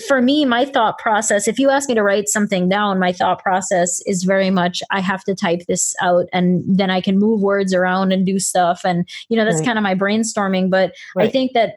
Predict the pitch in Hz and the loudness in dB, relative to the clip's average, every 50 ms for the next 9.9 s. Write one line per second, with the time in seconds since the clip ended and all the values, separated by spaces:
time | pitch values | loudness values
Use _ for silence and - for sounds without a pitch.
0 | - - 226 214 202 208 208 208 196 175 - 196 208 202 202 202 202 - 202 180 | -6 -4 -2 0 2 2 2 0 0 -2 -2 -2 0 0 0 -2 -2 -2 -2 0
1 | 175 185 196 208 196 185 175 175 180 190 - _ - _ _ _ _ - 196 202 | 0 2 2 2 2 2 0 0 -2 -4 -6 _ -20 _ _ _ _ -4 0 2
2 | 214 214 202 190 185 214 220 226 233 190 220 208 180 190 190 190 185 185 190 190 | 2 2 2 2 2 2 2 2 0 0 -2 0 0 2 2 2 2 2 2 0
3 | 196 185 185 196 - 247 226 254 269 262 262 262 226 - - 226 208 202 202 190 | 2 0 0 0 0 0 0 2 2 0 0 -2 -4 -4 -2 -2 -2 -2 0 0
4 | 196 190 196 185 180 190 190 190 190 185 185 202 - - 208 202 - 240 214 - | 0 2 2 2 2 2 2 2 2 0 0 -2 -4 -4 -4 -4 -2 -2 -2 0
5 | - 262 262 262 247 233 214 196 - 233 220 208 202 - - 277 254 226 220 208 | 0 0 0 2 2 2 0 0 0 -2 -2 -2 -2 -4 -4 -2 0 0 0 -2
6 | - 233 196 185 180 175 175 - - 208 196 196 - - 196 180 180 - 190 196 | -2 0 -2 0 0 0 -4 -4 -4 -4 -4 -4 -6 -6 -6 -4 -4 -2 -2 -2
7 | 190 190 196 180 - 180 - 170 165 151 214 226 214 208 196 185 185 180 175 180 | 0 -2 -2 -4 -4 -6 -6 -6 -4 -2 0 0 2 2 0 0 0 2 2 2
8 | 175 - 175 185 180 180 180 170 160 - - - - 220 240 240 - _ - 208 | 0 0 0 0 0 2 2 2 4 4 2 0 0 -4 -6 -8 -12 _ -6 -6
9 | 202 202 185 180 190 185 175 180 175 208 220 208 208 196 185 180 185 180 | -4 -4 -4 -2 -2 -2 -2 -2 -2 0 0 0 0 0 0 0 0 -2